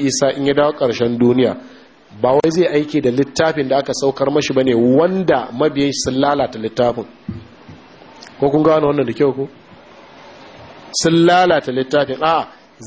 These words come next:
zai bi Alkur'ani da hadisi ne. Zai zama daga cikin sahabban manzon Allah sallallahu alaihi wa alihi wa sallam. To amma yanzu wai musulmi ne wai suke soke waɗannan ayoyin.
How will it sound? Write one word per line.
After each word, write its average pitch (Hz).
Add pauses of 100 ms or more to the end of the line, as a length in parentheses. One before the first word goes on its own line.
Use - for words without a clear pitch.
zai 165
bi 170
Alkur'ani 147 (100)
da 123
hadisi 127
ne. 98 (400)
Zai 165
zama 151 (160)
daga 127
cikin 151 (140)
sahabban 139
manzon 135
Allah 143 (120)
sallallahu 123
alaihi 123
wa 117
alihi 117
wa 107 (120)
sallam. 98 (800)
To 131
amma 165
yanzu 147
wai 151
musulmi 139
ne 143
wai 131
suke 135
soke 131
waɗannan 120
ayoyin. 110